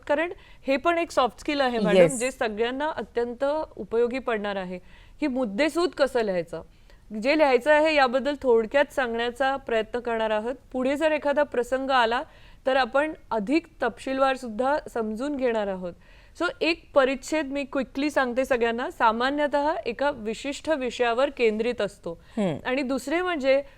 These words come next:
Speaker 1: परिच्छेद साधारणपणे एकापेक्षा जास्त वाक्यांचा असतो. All right? हे आपल्याला माहिती असायला
Speaker 2: पहिलेच,
Speaker 1: पाहिजे.
Speaker 2: हां.
Speaker 1: ओके? तुम्ही एक वाक्य सुद्धा लिहू शकता, एक अतिशय विस्तृत वाक्य, परंतु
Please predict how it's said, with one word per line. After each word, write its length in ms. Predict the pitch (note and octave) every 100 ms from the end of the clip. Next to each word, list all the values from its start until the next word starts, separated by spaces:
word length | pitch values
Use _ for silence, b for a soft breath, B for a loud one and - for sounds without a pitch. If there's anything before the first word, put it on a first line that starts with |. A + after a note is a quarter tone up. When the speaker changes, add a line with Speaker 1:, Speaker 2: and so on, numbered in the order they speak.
| -
Speaker 1:
परिच्छेद 500 | B3+ B3 B3+ - D#4
साधारणपणे 720 | - B3 A3 A#3+ C4 C4+ C#4
एकापेक्षा 800 | E4+ - A3+ A#3+ A#3+ B3 A#3 C#4 C4
जास्त 440 | G3+ G3+ A3+ - D#4+
वाक्यांचा 600 | C#4+ G#3+ - G3+ F#3 D#3+
असतो. 440 | D3 - - -
All 100 | G#3+
right? 200 | C4+ C#4+
हे 220 | B3 B3+
आपल्याला 640 | C#4+ - A3 A#3 A3+ A3+ D#4 - b b -
माहिती 420 | G#3+ G#3 A3+ B3
असायला 240 | G3 F#3+
Speaker 2:
पहिलेच, 220 | F#3 F#3+
Speaker 1:
पाहिजे. 280 | F#3 F3 - G3+
Speaker 2:
हां. 200 | F#3+ G#3
Speaker 1:
ओके? 220 | F#3 C#4+ F#4 B B -
तुम्ही 260 | C#4 D4+ E4
एक 120 | D#4
वाक्य 340 | C#4 - D4
सुद्धा 280 | D4 B3+ D4
लिहू 200 | C#4 C4+
शकता, 420 | C4 A#3+ - A3+ A3+ b b b -
एक 180 | B3+ -
अतिशय 340 | A#3+ D4 E4
विस्तृत 640 | C#4+ B3 - - D#4+ F4+
वाक्य, 440 | D4+ B3 A#3 A#3+ A#3
परंतु 500 | A3+ A#3+ C4 C4+